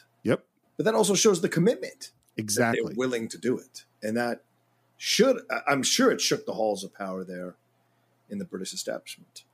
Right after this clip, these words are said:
Speaker 1: Well, because if people are willing to do that, they're willing to do anything. It's, you, you're saying you cannot control these people.
Speaker 2: Yep.
Speaker 1: Um, we're at a train station. <laughs> I love that Patel arrives apologizing 'cause he went second class instead of third class.
Speaker 2: <laughs>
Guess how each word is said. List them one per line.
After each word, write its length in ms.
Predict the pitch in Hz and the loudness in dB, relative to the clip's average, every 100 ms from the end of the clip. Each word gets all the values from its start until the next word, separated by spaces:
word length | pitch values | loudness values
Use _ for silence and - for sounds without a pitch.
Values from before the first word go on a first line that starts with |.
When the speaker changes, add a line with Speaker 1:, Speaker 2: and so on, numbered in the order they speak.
| _ _ _ _ _ - | _ _ _ _ _ 2
Speaker 1:
Well, 100 | 185 | 2
because 320 | 196 226 214 | 2 2 2
if 120 | 196 | 2
people 280 | 240 240 285 | 2 2 4
are 60 | |
willing 300 | 208 180 208 196 | 4 6 4 4
to 100 | 156 | 2
do 160 | 160 | 4
that, 240 | 170 208 214 | 4 4 2
they're 100 | 175 | 0
willing 300 | 160 165 175 | 4 4 2
to 120 | - | 0
do 160 | 160 151 | 2 4
anything. 320 | 190 - 113 | 4 2 0
It's, 140 | 123 - - | 0 -4 -6
you, 240 | 143 185 - | -2 -2 0
you're 240 | 170 165 | 4 6
saying 380 | - 208 196 120 | 6 4 6 4
you 120 | 139 | 2
cannot 420 | - 165 156 151 | 0 2 4 2
control 300 | - 139 170 | 2 2 4
these 120 | 160 117 | 4 2
people. 360 | 98 - - - _ - | 0 -6 -10 -20 _ -16
Speaker 2:
Yep. 140 | 151 _ _ _ _ _ _ _ | -16 _ _ _ _ _ _ _
Speaker 1:
Um, 340 | - 143 139 180 _ _ - | 0 2 2 -2 _ _ 0
we're 100 | 170 | 2
at 60 | 165 | 2
a 20 | |
train 260 | - 170 180 | 2 0 2
station. 500 | - 156 - 156 131 | 0 2 2 2 4
<laughs> 40 | |
I 20 | 175 | 4
love 280 | 143 175 151 | 4 2 2
that 180 | 139 | 2
Patel 460 | - 131 139 139 147 | 0 0 2 2 2
arrives 500 | - 131 127 127 120 | 0 0 2 2 -2
apologizing 840 | - 139 139 160 165 139 123 113 110 | -6 -4 0 2 4 4 2 2 -2
'cause 180 | 117 110 | -2 -4
he 160 | 113 117 | -6 -4
went 220 | 127 113 | -2 -2
second 420 | - 143 175 147 | 0 2 4 4
class 360 | - 113 87 - | 4 0 -4 -4
instead 300 | 104 131 107 | -4 -2 -2
of 60 | 95 - | -2 2
third 240 | 139 147 | 2 2
class. 320 | 101 78 87 185 - | -2 -4 -2 -2 -2
Speaker 2:
<laughs> 1400 | 190 180 - 185 196 - 196 277 294 285 277 277 262 | -2 -4 -4 -10 -10 -10 -6 -4 -4 -6 -8 -8 -8